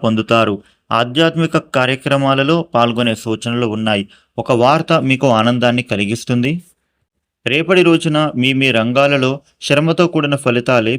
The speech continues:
సిద్ధిస్తాయి. గిట్టని వారు మిమ్మల్ని తప్పుదోవ పట్టించే ప్రమాదం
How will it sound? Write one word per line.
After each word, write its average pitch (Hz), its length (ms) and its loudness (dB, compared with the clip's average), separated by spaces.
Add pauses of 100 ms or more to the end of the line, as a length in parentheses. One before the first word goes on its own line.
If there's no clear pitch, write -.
(160)
సిద్ధిస్తాయి. 113 600 -2 (800)
గిట్టని 175 480 -2
వారు 165 220 4 (120)
మిమ్మల్ని 135 360 0 (100)
తప్పుదోవ 131 440 0
పట్టించే 135 600 -4
ప్రమాదం 107 400 -4